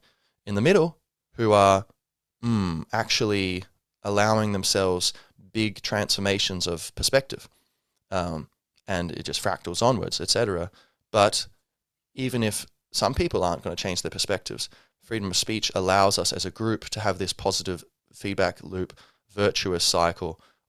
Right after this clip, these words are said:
of, um, "I alter your opinion, you alter mine."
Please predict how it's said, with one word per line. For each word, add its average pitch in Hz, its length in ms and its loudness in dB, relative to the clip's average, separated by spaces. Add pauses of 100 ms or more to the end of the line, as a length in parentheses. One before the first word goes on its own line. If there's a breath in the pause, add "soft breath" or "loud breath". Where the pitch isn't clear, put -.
of, 85 420 -2
um, 82 420 -2 (500)
"I 92 100 -2
alter 85 240 -2
your 92 160 0
opinion, 92 460 -6 (560)
you 90 160 -6
alter 85 240 -2
mine." 82 460 -2